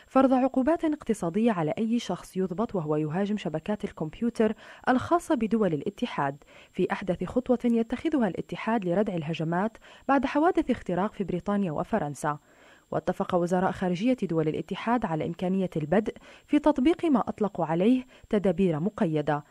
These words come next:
تشمل حظر السفر وتجميد الأصول والحظر الشامل على العمل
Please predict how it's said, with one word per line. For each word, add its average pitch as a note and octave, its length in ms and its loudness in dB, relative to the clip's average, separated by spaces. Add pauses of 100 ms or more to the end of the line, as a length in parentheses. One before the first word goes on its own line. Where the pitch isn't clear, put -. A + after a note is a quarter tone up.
(200)
تشمل D#3 380 -2
حظر E3 260 -2
السفر A3 460 -2
وتجميد F3 480 -2
الأصول B3 540 0 (300)
والحظر C#4+ 420 4
الشامل A#3 440 2
على G3 220 2
العمل D#3+ 420 0